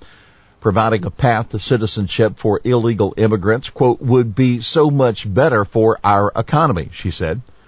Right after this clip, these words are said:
On climate, former Texas Representative Beto O'Rourke talked up the threat that more frequent storms pose to farmers and the role that agriculture could play in reducing greenhouse gas emissions.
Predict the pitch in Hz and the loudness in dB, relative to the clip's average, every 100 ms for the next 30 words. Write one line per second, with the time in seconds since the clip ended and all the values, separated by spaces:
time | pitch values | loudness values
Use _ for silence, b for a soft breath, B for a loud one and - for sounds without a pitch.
0 | b b - 117 - - 185 165 - 113 | b b -2 -2 -2 -2 0 2 0 -4
1 | b b - 123 123 120 - 131 110 117 | b b -4 0 0 -2 -2 -2 -2 -4
2 | 107 113 117 101 90 113 104 90 78 113 | -2 0 0 -2 0 0 0 -2 0 0
3 | 110 98 - - 101 90 120 123 90 - | 2 0 -2 -2 -2 0 0 0 -2 -10
4 | b b b - 117 - 120 - - 80 | b b b -2 -2 0 -2 -2 -6 -8
5 | - 123 113 82 101 90 - 110 123 131 | -4 0 0 -2 -2 -2 -4 0 2 2
6 | 113 - 143 - 113 69 - 143 123 98 | -2 -2 -2 -2 -6 -8 -6 -4 -2 -2
7 | 98 - 110 110 104 104 - 123 131 95 | -4 -2 0 0 -2 -6 -4 -4 -2 -2
8 | 87 - 120 104 110 151 104 113 - 120 | -4 -2 -2 0 2 2 2 -2 -2 -4
9 | 175 143 - 104 - 87 - 208 151 - | -2 -2 -2 -2 -2 -6 -2 0 0 -2
10 | 151 139 82 - B B - 110 98 87 | -2 0 -2 -6 B B -2 2 2 2
11 | 110 120 123 104 101 98 95 90 - 80 | -2 -2 -6 -4 -4 -2 -2 -2 -4 -4
12 | 76 87 107 104 78 - | -2 0 0 0 -4 -10